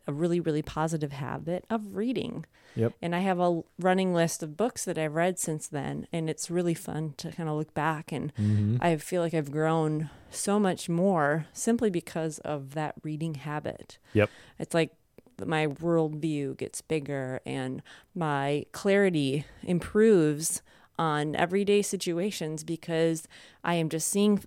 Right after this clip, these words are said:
Speaker 1: it's fiction and nonfiction, but
Speaker 2: Mm-hmm.
Speaker 1: it just, there are so many incredible benefits to reading.
Speaker 2: Yeah, the, the social media stuff, um,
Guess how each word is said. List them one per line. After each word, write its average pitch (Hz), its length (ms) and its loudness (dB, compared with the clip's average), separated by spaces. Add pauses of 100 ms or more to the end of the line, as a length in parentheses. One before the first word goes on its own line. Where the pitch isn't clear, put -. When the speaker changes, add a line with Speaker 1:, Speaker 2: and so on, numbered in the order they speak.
(120)
Speaker 1:
it's - 380 2
fiction 185 400 0
and 175 240 2
nonfiction, 139 800 -4
but 104 220 8
Speaker 2:
Mm-hmm. 107 80 4
Speaker 1:
it 185 140 6
just, 180 360 2 (220)
there 196 200 6
are 175 60 4
so 175 760 2
many 160 360 0
incredible 147 800 -4
benefits - 680 -4 (500)
to - 200 -12
reading. 151 440 -4 (460)
Speaker 2:
Yeah, 107 420 4
the, 110 360 4 (200)
the 110 140 6
social 131 360 4
media 110 420 6
stuff, - 520 2 (360)
um, 101 440 -2